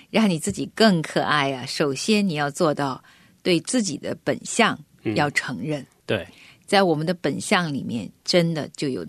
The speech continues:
Speaker 1: 罪存在。
Speaker 2: 嗯。
Speaker 1: 因为这个追根溯源的话，我们的始祖亚当跟夏娃是圣经当中神亲自造的两个人。
Speaker 2: 嗯。
Speaker 1: 本来是完美的两个人。
Speaker 2: 对。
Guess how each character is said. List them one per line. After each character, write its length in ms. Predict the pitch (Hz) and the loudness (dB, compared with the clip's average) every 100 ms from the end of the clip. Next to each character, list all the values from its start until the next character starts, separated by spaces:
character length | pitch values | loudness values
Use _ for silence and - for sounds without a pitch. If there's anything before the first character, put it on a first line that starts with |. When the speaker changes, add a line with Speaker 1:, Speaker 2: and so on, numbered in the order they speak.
| - | -4
Speaker 1:
罪 180 | 175 | -2
存 240 | 131 - 107 | -2 -6 -12
在。 100 | 101 - - _ - | -12 -16 -20 _ -2
Speaker 2:
嗯。 320 | 113 95 87 - _ _ | -2 -2 -8 -14 _ _
Speaker 1:
因 180 | 170 | -2
为 240 | 170 160 - - - _ _ | 0 0 -2 -12 -20 _ _
这 140 | - 190 | 0 2
个 200 | 156 127 - | 2 0 2
追 240 | 240 226 | 4 4
根 200 | 208 202 | 4 4
溯 260 | 214 240 170 | 4 4 4
源 200 | 135 87 | 4 -2
的 120 | 131 | -4
话， 440 | 170 151 90 - - _ _ _ | 0 0 0 -4 -14 _ _ _
我 140 | - 156 | -4 -2
们 160 | 151 | 0
的 120 | 170 180 | 0 0
始 300 | - 147 185 | 0 0 0
祖 380 | 170 67 62 175 _ _ _ - | 0 -2 -6 -12 _ _ _ -6
亚 160 | 156 - | -4 -2
当 320 | 170 165 175 | -2 -2 -4
跟 140 | - | -4
夏 260 | 180 - 170 | -4 -2 -4
娃 300 | 135 127 123 - - - | -2 -4 -6 -10 -20 -16
是 160 | - 208 | -4 -2
圣 200 | - 202 | 2 2
经 160 | 196 | 2
当 220 | 190 190 196 | 0 0 0
中 220 | 196 196 - _ _ | 0 -2 -8 _ _
神 340 | - 165 165 | 0 2 2
亲 300 | 180 - 214 | -2 4 4
自 180 | 214 180 - | 6 2 2
造 240 | - 156 | 2 4
的 100 | 147 131 | 2 -2
两 180 | 98 | -4
个 100 | 85 | -4
人。 240 | 95 80 50 - - | -6 -8 -10 -16 -2
Speaker 2:
嗯。 360 | 120 104 90 92 _ | 0 0 -2 -10 _
Speaker 1:
本 160 | 226 202 | 4 6
来 160 | 196 | 4
是 140 | 277 339 | 2 4
完 240 | 294 208 | 6 6
美 160 | 220 190 | 6 6
的 140 | 175 | 4
两 180 | 165 107 | 2 0
个 120 | 104 | -2
人。 200 | 90 69 - | -4 -6 -10
Speaker 2:
对。 240 | - 104 | -4 -4